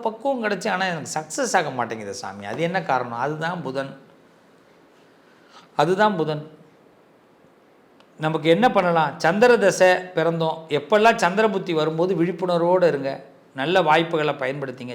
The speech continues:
சந்திர புத்தி எந்த திசையில வந்தாலும் விழிப்புணர்வோடு இருங்க, அப்பதான் உங்களுக்கு பலம் கிடைக்கும், உங்களுக்கு நல்ல மாறுதல் கிடைக்கும், முன்னேற்றம் கிடைக்கும், தகுதி உயர்வுகள் கிடைக்கும்.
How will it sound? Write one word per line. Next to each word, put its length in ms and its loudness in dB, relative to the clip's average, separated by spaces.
சந்திர 260 2
புத்தி 340 -2
எந்த 140 0
திசையில 380 2
வந்தாலும் 320 2
விழிப்புணர்வோடு 600 -4
இருங்க, 200 -12
அப்பதான் 320 2
உங்களுக்கு 300 -4
பலம் 220 -6
கிடைக்கும், 340 -16
உங்களுக்கு 320 -2
நல்ல 140 2
மாறுதல் 420 4
கிடைக்கும், 320 -6
முன்னேற்றம் 460 -2
கிடைக்கும், 280 -12
தகுதி 320 2
உயர்வுகள் 440 -2
கிடைக்கும். 340 -12